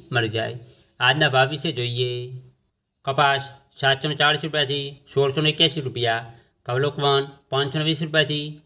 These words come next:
પાંચસો ને નેવું રૂપિયા, ઘઉં ટુકડા પાંચસો ને છવ્વીસ રૂપિયાથી પાંચસો ને પંચાણું રૂપિયા, મગફળી ઝીણી સાતસો ને ચાળીસ રૂપિયાથી એક હજાર ને એકાણું રૂપિયા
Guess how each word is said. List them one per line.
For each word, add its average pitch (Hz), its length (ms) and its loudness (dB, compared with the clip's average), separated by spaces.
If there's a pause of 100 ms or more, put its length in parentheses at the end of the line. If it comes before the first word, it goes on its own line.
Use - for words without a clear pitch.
પાંચસો 139 280 0
ને 151 80 -2
નેવું 156 200 0
રૂપિયા, 117 340 -2 (480)
ઘઉં 127 140 0
ટુકડા 143 380 0 (320)
પાંચસો 139 260 -2
ને 156 140 -2
છવ્વીસ 156 260 0
રૂપિયાથી 147 400 0 (280)
પાંચસો 135 280 -2
ને 156 120 -4
પંચાણું 156 360 -2
રૂપિયા, 120 400 -2 (440)
મગફળી 127 380 0
ઝીણી 143 320 0 (280)
સાતસો 135 260 4
ને 151 140 -2
ચાળીસ 156 280 2
રૂપિયાથી 151 400 -2 (280)
એક 139 80 -2
હજાર 135 200 2
ને 156 80 0
એકાણું 151 300 0
રૂપિયા 123 400 0